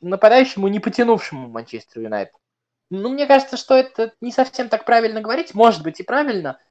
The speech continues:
но, а был тот Манчестер Юнайтед, который надо было тянуть? Или просто не сложилось у него вместе с командой,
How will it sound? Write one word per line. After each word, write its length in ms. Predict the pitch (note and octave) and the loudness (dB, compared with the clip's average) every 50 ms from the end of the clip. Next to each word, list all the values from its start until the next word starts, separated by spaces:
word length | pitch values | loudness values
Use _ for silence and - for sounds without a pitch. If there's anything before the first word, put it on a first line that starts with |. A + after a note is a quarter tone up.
| _ _ _ _ _ _ _ _ _ _ - | _ _ _ _ _ _ _ _ _ _ -8
но, 800 | A3+ B3 C4 C4 C4 B3+ B3 B3 B3 B3 A#3+ A#3+ - - _ _ _ _ _ _ | -2 0 2 4 4 4 4 2 4 4 2 2 0 -4 _ _ _ _ _ _
а 120 | - D#3 | 2 4
был 200 | G#3+ B3 D#4+ E4+ D#4+ | 6 6 4 6 6
тот 160 | - C4 - | 4 4 4
Манчестер 400 | - G3+ - - F#3+ - - F#3+ | 2 -2 0 -2 -10 -6 -2 0
Юнайтед, 300 | G3 F#3 E3 - - C3 | 0 0 0 -2 -6 -14
который 320 | - C#3 C3+ - C3+ C3 | -14 -12 -8 -6 -6 -4
надо 180 | B2+ B2 A#2 A2+ | -4 -6 -8 -8
было 240 | G2 G#2+ G#2 G#2+ G#2 | -10 -14 -14 -14 -14
тянуть? 320 | - B2+ A#2+ A#2 G#2+ - _ | -14 -16 -14 -14 -16 -12 _
Или 200 | D3 D#3+ F#3+ F#3+ | -2 0 0 0
просто 600 | F#3 F#3+ G3+ G#3+ G#3+ G#3+ - _ G3 F#3+ F#3 E3 | 0 6 8 8 8 8 6 _ 6 6 6 6
не 200 | C#3 F3+ F#3+ G3+ | 2 0 0 -2
сложилось 760 | - - G3 F3+ F3+ F3+ G#3 G3 F3 C#3+ C3+ - - - _ _ _ _ _ _ _ | 2 6 6 6 6 6 2 2 2 2 0 -4 -16 -20 _ _ _ _ _ _ _
у 100 | G3 F3+ F3+ | 0 0 2
него 280 | F3+ F#3 F3+ G#3 F#3 | 2 6 8 8 6
вместе 340 | E3 E3 F3 F3+ F3 - E3 | 6 4 -2 -2 -2 -4 -14
с 40 | - | -4
командой, 720 | - E3+ E3+ F#3 F3+ D3+ B2+ A#2+ B2 B2 A2+ G#2 - _ | -2 0 2 2 2 0 -2 -6 -8 -8 -8 -10 -12 _